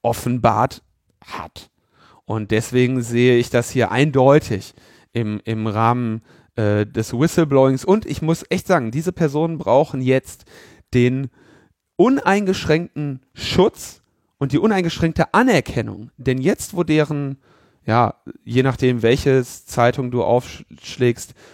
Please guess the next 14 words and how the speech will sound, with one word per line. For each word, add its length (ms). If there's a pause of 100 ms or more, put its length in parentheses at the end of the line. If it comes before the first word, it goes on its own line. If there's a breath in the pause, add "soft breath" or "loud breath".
(160 soft breath)
Vornamen, 920 (340 soft breath)
Bilder 500
verpixelt 580
und 140
unverpixelt 920 (340 soft breath)
und 180
so 180
weiter 300
kursieren, 840 (760)
ja, 340 (580 soft breath)
ähm, 380 (100)
haben 320
die 100
ja, 380